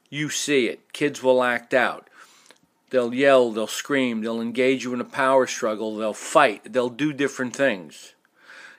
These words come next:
Kids who are victimized have what I call a clinical anger. It's what you don't see that they carry around with them.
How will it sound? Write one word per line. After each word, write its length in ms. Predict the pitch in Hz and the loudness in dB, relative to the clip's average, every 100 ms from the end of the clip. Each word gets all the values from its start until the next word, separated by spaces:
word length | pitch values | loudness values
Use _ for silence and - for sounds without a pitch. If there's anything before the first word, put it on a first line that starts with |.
| _ | _
Kids 480 | - 180 208 175 147 | -2 4 4 4 -8
who 360 | 151 175 165 - | -2 0 0 0
are 240 | 123 123 | 0 0
victimized 1040 | 117 165 175 - 131 113 107 107 107 - - _ _ _ _ - - | 0 -4 -4 -4 -2 0 0 -2 -6 -10 -18 _ _ _ _ -10 -4
have 160 | 143 | 0
what 120 | 135 | 2
I 160 | 139 139 | 4 2
call 380 | - 139 135 107 | 0 2 2 2
a 40 | |
clinical 600 | - - 185 170 - 110 | -6 -2 0 0 -2 -4
anger. 400 | 95 92 80 - _ _ _ _ _ _ _ | -4 -6 -12 -16 _ _ _ _ _ _ _
It's 200 | 135 - | -6 -4
what 300 | 143 151 - | 0 0 0
you 140 | 160 143 | -4 0
don't 340 | 147 135 131 | 2 2 -2
see 600 | - - 160 131 87 - - - - | -4 -2 0 0 -2 -10 -20 -10 0
that 180 | 131 | 0
they 140 | 131 127 | 0 -2
carry 580 | - - 143 147 143 131 | -4 -2 2 2 2 2
around 500 | 123 127 139 143 120 | 2 2 2 0 -2
with 160 | - | -8
them. 200 | - - | -14 -20